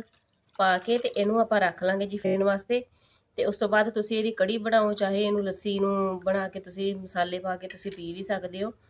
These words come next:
ਇਹਦਾ ਟੇਸਟ ਵੀ ਬਹੁਤ ਵਧੀਆ, ਪੂਰਾ ਲੱਸੀ ਦਾ ਟੇਸਟ ਹੀ ਆਊਗਾ ਤੁਹਾਨੂੰ। ਤੇ ਲਓ ਜੀ, ਆਪਾਂ ਅੱਜ ਦਾ ਮੱਖਣ ਆ ਜਿਹੜਾ ਕੱਢ ਕੇ ਕਰ ਲਿਆ ਜੇ ਤਿਆਰ। ਤੁਸੀਂ ਦੇਖ ਸਕਦੇ ਹੋ,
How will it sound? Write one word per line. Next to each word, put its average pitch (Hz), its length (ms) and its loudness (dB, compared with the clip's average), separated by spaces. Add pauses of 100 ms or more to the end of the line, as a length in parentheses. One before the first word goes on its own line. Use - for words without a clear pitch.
(340)
ਇਹਦਾ 196 160 2
ਟੇਸਟ 190 340 -4
ਵੀ 214 120 -4
ਬਹੁਤ 185 300 0
ਵਧੀਆ, 196 240 -2
ਪੂਰਾ 214 300 0
ਲੱਸੀ 202 360 0
ਦਾ 190 120 2
ਟੇਸਟ 190 340 -6
ਹੀ 202 80 -2
ਆਊਗਾ 165 280 -2
ਤੁਹਾਨੂੰ। 170 300 -6 (500)
ਤੇ 196 60 -4
ਲਓ 202 160 4
ਜੀ, 208 140 -4
ਆਪਾਂ 202 360 4
ਅੱਜ 175 120 -4
ਦਾ 185 140 2
ਮੱਖਣ 190 360 -2
ਆ 190 60 2
ਜਿਹੜਾ 190 180 0
ਕੱਢ 175 240 -2
ਕੇ 190 160 -2
ਕਰ 180 200 0
ਲਿਆ 170 140 0
ਜੇ 175 120 -8 (120)
ਤਿਆਰ। 170 360 2
ਤੁਸੀਂ 196 200 -8
ਦੇਖ 165 260 -6
ਸਕਦੇ 190 320 2
ਹੋ, 196 120 0